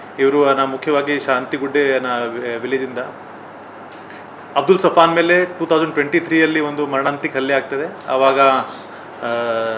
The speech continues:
ಧನರಾಜ್ ಮತ್ತು ಪುನೀತ್ ಮತ್ತು ಪ್ರಕಾಶ್, ಪ್ರಶಾಂತ್ ಅಂಥವರು ಹಲ್ಲೆ ಮಾಡಿ ಏನ ಅವ್ರಿಗೆ ಗಾಯ ಮಾಡ್ತಾರೆ. So ಸೂರತ್ಕಲ್ಲಲ್ಲಿ ಟೂ ತೌಸಂಡ್ ಟ್ವೆಂಟಿ ತ್ರೀಯಲ್ಲಿ ಒಂದು ಕೇಸ್ ದಾಖಲಾಗ್ತದೆ. ಆ,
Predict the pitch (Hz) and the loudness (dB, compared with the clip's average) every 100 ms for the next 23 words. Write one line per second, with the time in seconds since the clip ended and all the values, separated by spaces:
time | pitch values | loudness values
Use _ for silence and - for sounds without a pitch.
0 | 113 110 - 117 123 127 139 143 - - | -8 -12 -14 -10 -4 2 4 2 -4 -14
1 | - - 113 113 127 120 - 135 143 151 | -18 -14 -12 -6 -4 -4 -4 -4 -4 -6
2 | - 127 123 135 127 127 147 143 - 123 | -8 -6 0 0 0 4 6 6 4 0
3 | 143 147 - - - - - 131 135 143 | 2 2 -2 -14 -16 -16 -8 -4 0 2
4 | 147 143 143 143 - - - 127 143 143 | 4 4 2 0 -6 -16 -6 -2 0 0
5 | 135 143 156 143 131 127 123 120 123 123 | 0 0 0 -2 -2 -2 -4 -4 -2 -2
6 | 131 120 123 120 139 135 131 127 - - | -2 -4 -4 -4 -4 -4 -4 -2 -6 -14
7 | - - 156 175 165 151 147 156 160 151 | -14 0 4 4 4 2 2 -2 0 0
8 | 147 139 135 143 139 139 127 143 131 123 | 0 -4 -4 -2 0 0 -2 -2 0 0
9 | 123 110 - 104 - - - - - - | -2 -6 -6 -10 -10 -16 -18 -18 -18 -18
10 | - - - - - 139 131 131 123 | -18 -18 -18 -18 -2 4 6 4 2